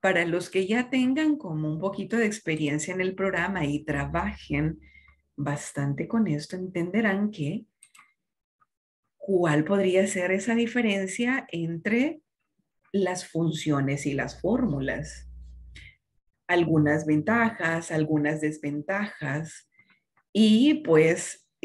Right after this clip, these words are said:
claro está, si usted utiliza una función, podrá ver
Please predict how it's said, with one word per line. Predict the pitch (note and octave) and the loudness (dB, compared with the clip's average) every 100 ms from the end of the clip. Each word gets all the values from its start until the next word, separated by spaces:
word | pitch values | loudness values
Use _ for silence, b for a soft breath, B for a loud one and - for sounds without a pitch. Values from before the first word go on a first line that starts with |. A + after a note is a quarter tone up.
| - | -6
claro | - F#3 D#3+ E3 | 2 6 6 6
está, | F3+ F#3+ B3 F#3+ C#3+ | 4 2 2 2 2
si | - E3 E3 | -2 -4 -4
usted | D#3+ - D3+ | -4 0 2
utiliza | D#3+ F3+ G#3 G#3 A3+ | 2 0 0 0 2
una | A3 A3+ A#3+ | 2 2 0
función, | - C4 C4 - F3+ F#3 G#3+ - | 0 0 0 -2 -4 -2 -2 0
podrá | C#3 C3+ D#3 A3+ | -2 0 0 0
ver | G3 - - | -2 -4 -10